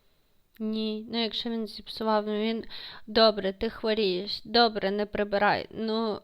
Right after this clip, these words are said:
е, якось привітати дружину з днем народження, сказати вітаю, ну, сильно зусиль не потребує. І тут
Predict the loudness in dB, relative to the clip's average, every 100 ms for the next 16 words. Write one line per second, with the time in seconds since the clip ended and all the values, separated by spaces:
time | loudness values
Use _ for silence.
0 | -6 -2 2 2 2 0 -2 -6 -6 -4
1 | 0 2 2 0 -2 -2 0 0 -2 -2
2 | -2 0 2 4 2 0 -2 -4 -4 -4
3 | 0 0 0 -2 -2 2 4 4 2 -2
4 | -4 -4 -4 -6 -10 -16 -18 -18 -20 -14
5 | -2 0 2 0 0 2 2 2 0 -4
6 | -6 -6 -4 -4 -2 0 0 -2 -4 -2
7 | -4 0 0 0 -4 -10 _ _ -20 _
8 | _ _ _ _ -20 -20 -4 -2 -2 _
9 | 0 0